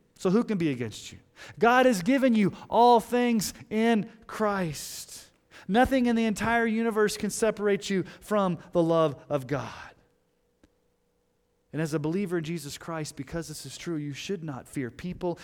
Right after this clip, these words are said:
and you should not fear hell. You should fear God in the good way,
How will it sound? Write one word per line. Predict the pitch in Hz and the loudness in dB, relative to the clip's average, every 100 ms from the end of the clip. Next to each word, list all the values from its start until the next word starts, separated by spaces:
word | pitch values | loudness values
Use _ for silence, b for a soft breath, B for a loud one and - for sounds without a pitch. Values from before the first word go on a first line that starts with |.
| B | B
and | 147 139 | -6 -4
you | 131 | -4
should | 120 - 143 | -6 -8 -8
not | 131 101 | -10 -12
fear | - 120 | -12 -12
hell. | 104 - 98 85 - - _ _ _ _ _ _ _ _ _ _ _ _ _ | -10 -14 -14 -16 -20 -20 _ _ _ _ _ _ _ _ _ _ _ _ _
You | 135 | -14
should | 117 117 | -10 -10
fear | 117 101 | -8 -10
God | 98 90 - - - _ _ _ _ _ _ _ _ _ | -12 -16 -16 -20 -20 _ _ _ _ _ _ _ _ _
in | 127 113 | -10 -10
the | |
good | 104 101 87 | -10 -12 -14
way, | 82 - _ | -20 -20 _